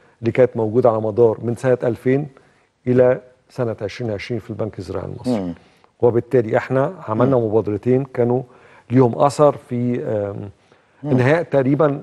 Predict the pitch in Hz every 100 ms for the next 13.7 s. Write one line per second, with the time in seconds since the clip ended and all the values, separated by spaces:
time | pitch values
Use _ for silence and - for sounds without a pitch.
0 | - 151 - 156 127 113 135 139 123 123
1 | 135 - - 117 127 117 104 - 117 117
2 | 127 - 104 117 98 95 98 92 117 127
3 | - - _ _ _ - 127 131 110 95
4 | _ _ _ _ - 127 127 117 - 156
5 | 151 135 123 135 127 160 190 180 _ -
6 | 120 - - 123 117 104 120 120 107 -
7 | 113 104 113 104 - 127 135 147 123 127
8 | 120 117 104 - 101 - _ 151 117 92
9 | - _ - 123 107 135 135 147 - 139
10 | 117 120 - 123 107 117 90 95 82 -
11 | 156 98 _ _ _ _ - 117 135 120
12 | 117 127 127 135 113 123 127 - _ _
13 | _ _ 123 110 104 98 95